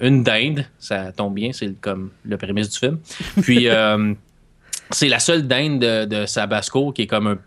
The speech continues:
petit peu intelligent, tu sais. Le film commence, euh, on voit, c'est,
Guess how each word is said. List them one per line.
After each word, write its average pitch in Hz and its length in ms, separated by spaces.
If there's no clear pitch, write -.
petit - 120
peu 160 180
intelligent, 110 560
tu - 160
sais. 120 60
Le 117 80
film 165 180
commence, 139 540
euh, 113 180
on 107 140
voit, 120 320
c'est, 104 400